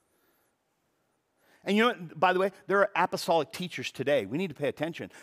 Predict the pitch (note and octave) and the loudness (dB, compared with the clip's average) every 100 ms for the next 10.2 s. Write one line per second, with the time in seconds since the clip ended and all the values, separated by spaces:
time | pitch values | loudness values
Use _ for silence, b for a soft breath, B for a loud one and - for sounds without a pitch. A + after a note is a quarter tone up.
0 | - F3+ C#3 A#2+ C3 C3 C#3 C#3+ - D#3 | -4 -2 -2 -4 0 0 2 0 -2 -2
1 | D#3+ D#3 G#3 - A2+ G#2+ - F#2+ - G2 | -2 -4 -12 -8 -2 -2 -2 -8 -4 -4
2 | F2 _ _ _ _ _ _ _ C#3+ G3+ | -6 _ _ _ _ _ _ _ -4 -2
3 | A3 A#3+ C#4 - C4+ B3 C#3+ - b - | 0 2 2 2 2 4 2 -6 b -6
4 | F#3 F3+ C#3 B3+ B3+ F#3 F#3 G3 - G#3+ | -4 2 8 8 8 -2 0 0 0 -2
5 | - A#3+ A3+ F3 A2+ b b A#3 A3+ G3 | -2 -4 -4 -4 -6 b b 0 2 4
6 | A#3+ G#3+ F#3 F#3 b - B3+ B3 G3 - | 4 4 2 0 b 2 6 8 6 4
7 | C3+ - A3+ C4 C4+ G#3 D#3+ F#2+ _ _ | 2 0 -6 0 2 4 2 2 _ _
8 | b b b D3+ - A3 G#3+ G#3+ - G#3 | b b b 0 8 8 8 2 -2 -2
9 | G#3+ G#3 b b G3+ - C#4 B3+ D#3 D3+ | -2 -4 b b -2 2 6 6 6 2
10 | A#2 | 2